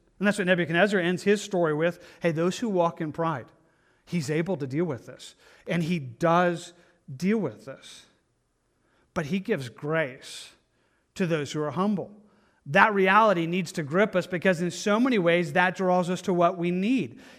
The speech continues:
If we could even see how serious this is, and I know there's probably no way I've done a,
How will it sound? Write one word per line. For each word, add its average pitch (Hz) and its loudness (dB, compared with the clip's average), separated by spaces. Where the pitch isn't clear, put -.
If 233 0
we 269 0
could 226 -2
even 190 0
see 254 -2
how 214 2
serious 196 -2
this - -8
is, 175 -2
and 170 -4
I 175 0
know 196 0
there's 196 -4
probably 196 2
no 196 2
way 214 4
I've 175 0
done 180 2
a, 175 0